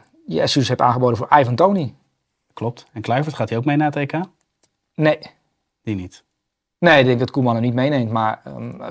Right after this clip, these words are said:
Speaker 1: ik zou het niet raar vinden als hij in de voorselectie zit, eh, als soort van: "We hebben je gezien, je ontwikkeling. We houden het in de gaten." En na het E K, ehm,
Speaker 2: Precies.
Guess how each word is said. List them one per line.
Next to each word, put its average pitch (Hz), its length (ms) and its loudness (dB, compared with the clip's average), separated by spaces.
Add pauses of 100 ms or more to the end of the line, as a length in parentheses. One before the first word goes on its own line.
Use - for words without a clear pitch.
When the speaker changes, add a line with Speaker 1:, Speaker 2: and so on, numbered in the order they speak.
(120)
Speaker 1:
ik 294 120 -8
zou 123 180 4
het 107 100 0
niet 135 140 0
raar 123 240 6
vinden 120 240 0
als 127 200 4
hij 127 220 4
in 127 80 2
de 123 60 2
voorselectie 139 560 0
zit, 117 280 -4 (480)
eh, 127 140 -4 (200)
als - 280 2
soort 139 240 4
van: 127 400 0 (960)
"We 135 160 -12 (360)
hebben 127 220 2
je 127 80 4
gezien, 139 300 0
je 127 100 2
ontwikkeling. 127 580 -2
We 123 80 0
houden 123 260 4
het 123 100 -6
in 143 60 0
de 147 60 2
gaten." 135 300 -4
En 120 160 -6
na 131 140 2
het 127 100 0
E 117 140 -2
K, - 60 -8
ehm, 120 580 0 (2000)
Speaker 2:
Precies. - 440 -10